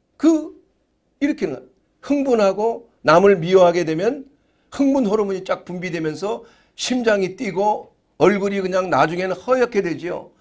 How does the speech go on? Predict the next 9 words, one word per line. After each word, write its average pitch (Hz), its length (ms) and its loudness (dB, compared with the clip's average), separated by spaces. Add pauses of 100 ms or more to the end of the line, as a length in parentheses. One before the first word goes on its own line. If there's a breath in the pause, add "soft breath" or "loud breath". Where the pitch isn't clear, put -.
(140)
나중에 202 340 0
쓰러질 277 520 -8
수가 123 240 -8
있는 87 220 -12
거예요. - 160 -20 (260)
충격을 123 440 -6
받으면은. 78 460 -20 (360)
이게 254 280 -4 (160 loud breath)
자율신경, 135 920 -4